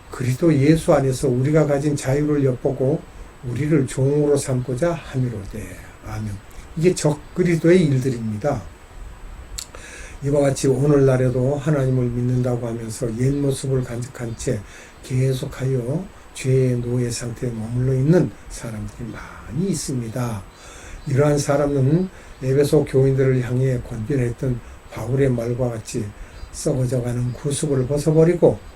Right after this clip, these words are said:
오직 심령으로 새롭게 되어 하나님을 따라 의와 진리의 거룩함으로 지으심을 받은 새 사람이 되어야 한다는 것을 강조하고 있습니다. 예. 에베소서 사 장 이십이 절로 이십사 절에 기록된 내용들이죠.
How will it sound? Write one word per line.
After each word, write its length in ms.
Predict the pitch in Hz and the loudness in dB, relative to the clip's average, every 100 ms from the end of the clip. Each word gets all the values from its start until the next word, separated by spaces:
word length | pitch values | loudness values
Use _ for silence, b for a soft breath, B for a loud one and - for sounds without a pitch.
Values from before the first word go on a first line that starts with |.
| - - | -20 -12
오직 340 | 123 123 120 120 | -6 -6 -6 -8
심령으로 640 | - 151 151 147 143 139 | -4 0 2 0 0 0
새롭게 500 | 131 139 127 - 127 | 0 -2 -2 -2 -4
되어 360 | 123 117 156 190 B B B B | -2 -2 -4 -6 B B B B
하나님을 540 | - 147 139 135 131 127 | -2 0 0 0 0 -2
따라 240 | 131 131 131 | -2 0 0
의와 400 | 131 135 135 131 | 0 2 2 2
진리의 440 | 123 135 131 131 120 | 0 -2 -2 0 -2
거룩함으로 760 | - 127 127 - 120 123 123 | -4 -4 -4 -4 -6 -4 -4
지으심을 520 | 117 123 113 120 113 | -4 -6 -6 -6 -6
받은 340 | 107 110 135 165 B B B B | -6 -6 -6 -6 B B B B
새 320 | - - 185 | -12 0 2
사람이 520 | 190 - 180 175 190 196 | 2 4 4 6 6 4
되어야 400 | 143 143 160 160 | 6 8 8 8
한다는 380 | 160 151 143 | 6 6 4
것을 280 | 127 123 185 | 0 0 0
강조하고 540 | - 127 127 127 123 131 | 0 2 2 2 2 2
있습니다. 640 | - 117 113 135 127 104 - - B B B B - - - | 0 -4 -4 -2 -2 -4 -10 -18 B B B B -20 -16 -6
예. 240 | 123 104 95 - - - - 143 | -6 -6 -10 -14 -18 -18 -10 2
에베소서 460 | 147 160 165 156 | 4 6 4 2
사 240 | 143 160 156 | 2 4 6
장 180 | 160 143 | 6 4
이십이 480 | 156 151 151 156 | 4 2 4 4
절로 240 | 156 156 151 | 8 8 6
이십사 500 | 151 156 151 151 151 | 4 2 0 2 4
절에 200 | 170 147 | 2 0
기록된 440 | 151 151 156 151 | -2 -2 2 4
내용들이죠. 1040 | 143 143 147 135 135 139 127 139 165 214 | 6 4 2 0 0 0 2 4 4 4